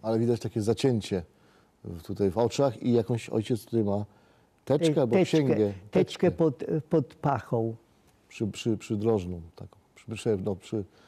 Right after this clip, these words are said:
Speaker 1: przyboczną. I dalej mamy ojca już w innym tutaj ujęciu.
Speaker 2: To
Speaker 1: A, to jest ten chleb taki, prawda?
Speaker 2: rozpoczęliśmy głosić, e, misję w Boliwii, a kobiety noszą, e, swoje dzieci na plecach.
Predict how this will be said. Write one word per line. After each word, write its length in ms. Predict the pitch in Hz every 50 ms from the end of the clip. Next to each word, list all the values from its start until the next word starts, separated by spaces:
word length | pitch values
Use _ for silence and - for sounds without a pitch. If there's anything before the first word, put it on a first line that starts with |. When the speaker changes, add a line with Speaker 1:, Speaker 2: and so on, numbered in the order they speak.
| - _ _
Speaker 1:
przyboczną. 520 | - - 110 95 110 - - - - 92 - - - - - - - - _
I 100 | - 160
dalej 520 | 143 139 143 131 110 101 104 120 143 135 143 120
mamy 340 | 107 104 104 107 107 107 - -
ojca 280 | 123 110 104 - 113
już 220 | 117 127 135 120 -
w 40 |
innym 440 | 139 131 120 117 117 113 113 110 117 110
tutaj 280 | 98 117 107 104 107 95
ujęciu. 440 | 98 98 107 120 131 135 123 - 170
Speaker 2:
To 180 | 175 180 170 170 - - - -
Speaker 1:
A, 260 | - 151 156 131 110
to 100 | - 135
jest 140 | 131 117 -
ten 140 | 143 131 117
chleb 380 | - - 151 156 131 - -
taki, 320 | - - 101 - - 110 95
prawda? 180 | - 160 175 185
Speaker 2:
rozpoczęliśmy 800 | 101 107 120 180 170 - - 190 190 190 175 160 - 165 160 147
głosić, 720 | 120 113 131 151 170 175 156 - - 160 135 - - -
e, 40 | 165 - - 143 127 - - - _ -
misję 720 | 139 143 156 175 165 147 - - - - 170 160 170 185
w 80 | 170 143 -
Boliwii, 720 | - 156 156 147 147 147 139 131 120 131 156 160 170 170 170 - - - - - -
a 260 | - 139 147 147 139 131 - - - - - - _ _ _
kobiety 580 | - 160 156 131 143 175 202 190 - 196 175
noszą, 680 | 156 151 156 175 185 - - - 185 185 175 175 175 185
e, 560 | - - - - 156 151 147 147 - - 143
swoje 440 | - - - - 175 160 156 147 135
dzieci 420 | 117 117 165 175 165 - - 180
na 180 | 170 165 175 -
plecach. 600 | - - 175 180 156 - - - - 110 110 -